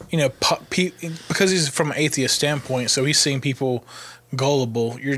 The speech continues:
you're preaching a myth, and these people are just, "Oh, I'll give you a million dollars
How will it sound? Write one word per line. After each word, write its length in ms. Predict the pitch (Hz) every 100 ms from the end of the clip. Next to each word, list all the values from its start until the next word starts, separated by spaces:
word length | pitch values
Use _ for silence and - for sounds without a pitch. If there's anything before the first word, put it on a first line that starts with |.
| 127
you're 200 | 135 131
preaching 340 | - 165 135
a 40 | 120
myth, 480 | 131 117 117 - - - - - -
and 580 | 131 131 123 123 120 120
these 140 | 127 -
people 280 | 139 135
are 20 | 123
just, 460 | 123 117 - -
"Oh, 500 | - 392 392 311 165 -
I'll 160 | 185
give 160 | 226 208
you 180 | 190 156
a 40 |
million 360 | 151 202 240 220
dollars 840 | 226 233 196 156 135 113 -